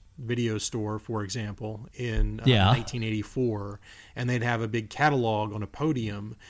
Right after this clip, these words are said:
Speaker 1: and you'd walk over to the catalog and flip through it, and they'd have all these, these titles listed that they could order, and, uh, they were priced at eighty dollars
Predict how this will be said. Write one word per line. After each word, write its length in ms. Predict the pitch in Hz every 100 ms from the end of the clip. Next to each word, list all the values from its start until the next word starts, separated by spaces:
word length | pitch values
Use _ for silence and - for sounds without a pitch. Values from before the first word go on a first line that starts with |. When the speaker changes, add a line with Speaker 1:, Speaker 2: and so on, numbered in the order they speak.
| - -
Speaker 1:
and 160 | 120
you'd 120 | 123 127
walk 260 | 127 123
over 220 | 131 113 107
to 140 | 123
the 80 | 107
catalog 520 | - 147 127 117 110
and 160 | 110 107
flip 340 | - 120 -
through 200 | 170 165
it, 60 | 113
and 80 | 113
they'd 100 | 110
have 220 | 117 113
all 120 | 110
these, 300 | 104 101 - -
these 220 | 110 101
titles 600 | - 147 160 135 110 117
listed 360 | 107 101 113
that 160 | 110 110
they 80 | 110
could 140 | 110
order, 520 | 107 151 123 101 113 -
and, 280 | 131 123 131 - -
uh, 280 | 151 151 135
they 160 | 139 135
were 100 | 123
priced 460 | - 143 143 -
at 120 | 131 -
eighty 260 | 139 131 123
dollars 640 | 120 120 104 113 - -